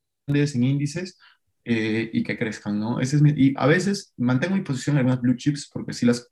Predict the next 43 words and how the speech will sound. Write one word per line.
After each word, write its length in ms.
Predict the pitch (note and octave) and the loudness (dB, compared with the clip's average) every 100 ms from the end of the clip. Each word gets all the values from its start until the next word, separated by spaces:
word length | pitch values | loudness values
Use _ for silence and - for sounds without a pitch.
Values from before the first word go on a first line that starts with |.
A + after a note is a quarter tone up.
| _ | _
les 160 | B2 A#2+ | -2 -2
confío 260 | B2 B2+ | 0 0
a 40 | B2 | 2
largo 180 | B2 - | 2 4
plazo, 380 | D3 D3 G3 - - - - - | 2 2 -4 -10 -20 -20 -20 -4
y, 320 | F3+ G3 - | 2 2 2
eh, 160 | C3 A#2+ | 2 4
yo 100 | C#3+ | 2
hago 100 | C#3+ | 4
value 200 | D3 D3+ | 6 6
investing, 420 | C#3+ C#3+ - - | 4 2 -4 -6
pero 160 | C3 B2 | -4 -2
también 180 | A#2+ | 0
lo 40 | B2 | 0
estoy 160 | - | 0
mezclando 360 | B2+ B2 C3 C3 | -2 0 0 0
con 120 | B2+ | 0
un 60 | A#2+ | 0
poco 280 | - A#2+ B2+ | -2 -2 0
de 100 | A#2 | 2
growth, 300 | B2 A2 - _ - _ _ | 2 0 -2 _ -20 _ _
eh, 380 | A2 A2 G#2+ G#2 D3 _ _ - | -8 -4 -4 -6 -8 _ _ -14
de 300 | - A#2 A#2 | -8 -4 -2
empresas 340 | A2+ B2+ C#3 | -2 -2 0
que 80 | C3 | 2
yo 100 | A#2+ | 2
creo 160 | C3 | 0
que 80 | B2 | 0
tienen 240 | A#2+ B2 C3 | 2 4 6
muy 160 | C#3+ | 6
buen 260 | C3 C3+ B2+ | 4 2 0
crecimiento 680 | - B2 B2+ A#2 A#2+ A#2+ | -4 -6 -2 2 2 2
y 40 | B2+ | 0
que 100 | B2 | -2
tal 160 | G#2+ | -2
vez 120 | A2 A#2 | -2 -2
no 60 | |
están 200 | A#2+ C3+ | 0 2
ganando 340 | B2+ C3 C3+ C3 | 4 4 4 2
dinero 220 | B2 A#2+ | 2 2
en 60 | |
este 180 | A#2+ - | -2 0
momento, 540 | B2 B2+ C3 - E3 | 0 0 -2 -4 -6